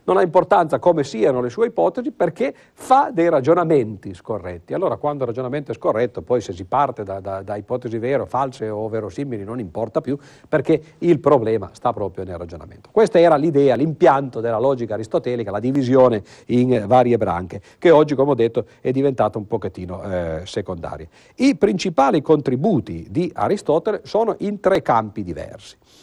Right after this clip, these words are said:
eh, alla logica. Il primo campo è lo studio dei sillogismi, di cui diremo, eh, tra poco qualche cosa.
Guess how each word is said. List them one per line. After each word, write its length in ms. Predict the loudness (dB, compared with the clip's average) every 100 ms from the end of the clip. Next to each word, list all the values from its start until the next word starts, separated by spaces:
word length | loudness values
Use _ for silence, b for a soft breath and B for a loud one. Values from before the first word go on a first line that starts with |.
| B B B
eh, 160 | -6 -4
alla 220 | 0 2
logica. 420 | 4 2 0 -10 -14 B B B B B _
Il 200 | 0 4
primo 260 | 6 6
campo 420 | 6 2 2 -2 2
è 200 | 2 2
lo 140 | -2
studio 300 | 0 -2 0
dei 120 | 0 -2
sillogismi, 600 | 0 0 0 -2 -2 -4
di 100 | -4
cui 220 | -2 -2
diremo, 580 | 0 -2 -4 -6 -6 -6
eh, 60 |
tra 160 | -4 -2
poco 300 | -2 -2 -6
qualche 260 | -8 -10
cosa. 340 | -12 -8 -6